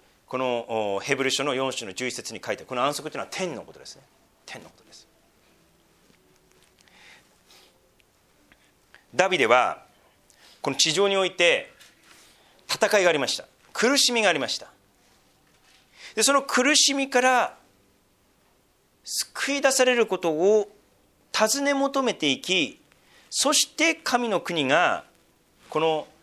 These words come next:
エルサレムに神の箱が入ることによって、えー、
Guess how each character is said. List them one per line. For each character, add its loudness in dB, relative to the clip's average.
エ 0
ル 2
サ 2
レ 2
ム -2
に -4
神 -2
の -2
箱 -6
が 4
入 0
る -2
こ -8
と -8
に -4
よ -2
っ -8
て、 -2
え -6
ー、 -20